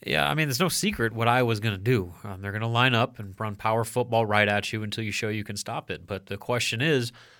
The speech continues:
will Nebraska be able to do anything about it? And right now, I don't feel good about or, them having any chance to slow Iowa down. I mean, they have not stopped the run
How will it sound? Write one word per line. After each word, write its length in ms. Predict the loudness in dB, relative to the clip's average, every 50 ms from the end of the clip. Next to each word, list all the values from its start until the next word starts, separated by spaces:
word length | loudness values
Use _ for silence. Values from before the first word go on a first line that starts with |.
| _ _ -10
will 300 | -4 0 2 2 2 2
Nebraska 440 | 0 2 2 2 2 2 2 -2 -2
be 140 | 0 0
able 140 | 0 0 0
to 60 | 0
do 200 | 2 4 4 4
anything 280 | 2 -2 -4 -4 -6 -6
about 300 | -6 -6 -6 -6 -6 -8
it? 120 | -10 -12 -12
And 160 | -12 -10 -6
right 240 | -4 -2 -2 -2 -2
now, 540 | -4 -2 0 2 2 2 2 2 0 -4 -8 -10 -8
I 100 | -6 -4
don't 140 | -4 -4
feel 160 | -4 -4 -4 0
good 220 | 2 2 2 2
about 280 | 0 -4 -8 -8 -8 -6
or, 260 | -4 -4 -4 -4 -6 -8
them 480 | -10 -10 -10 -10 -6 -4 -2 -2 -2 0
having 240 | -2 0 0 0
any 160 | 0 0 -2 -2
chance 340 | 0 0 0 -2 -2 -4 -4
to 100 | -4 -4
slow 240 | -4 -4 -4 -6 -6
Iowa 280 | -6 -6 -6 -8 -8
down. 300 | -8 -10 -12 -12 -14 -16 -16
I 60 | -12
mean, 160 | -12 -10 -6
they 120 | -6 -4
have 120 | -4 -4 -2
not 240 | -2 -2 -2 -2 -4
stopped 300 | -4 -2 -2 -4 -2 -4
the 100 | -4 -2
run 420 | 0 2 2 2 2 0 -4